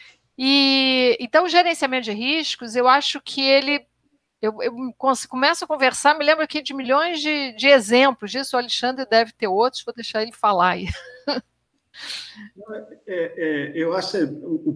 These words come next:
Speaker 2: ponto que você trouxe é, é, é, é, é crítico. A gente, é, o comentário diz, a gente faz o planejamento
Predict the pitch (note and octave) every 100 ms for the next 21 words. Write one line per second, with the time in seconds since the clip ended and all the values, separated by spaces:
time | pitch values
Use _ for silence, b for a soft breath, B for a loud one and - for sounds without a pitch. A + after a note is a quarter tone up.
0 | - F3 - - E3 D3+ D3 D#3+ E3+ F3+
1 | E3+ - D#3 - D3+ C#3 C3 B2+ C3+ B2+
2 | - _ D3 C#3 - D3 C#3+ C#3+ - C#3+
3 | D3 C#3+ F#3 G3 A3 G3+ - - - D#3+
4 | D3 C#3+ C3+ C3+ - - D3+ F#3 F3+ F#3+
5 | F#3 E3 E3+ - F#3+ G3+ F#3 F3+ F3 D3+
6 | C#3+ D3 D3 D3 C3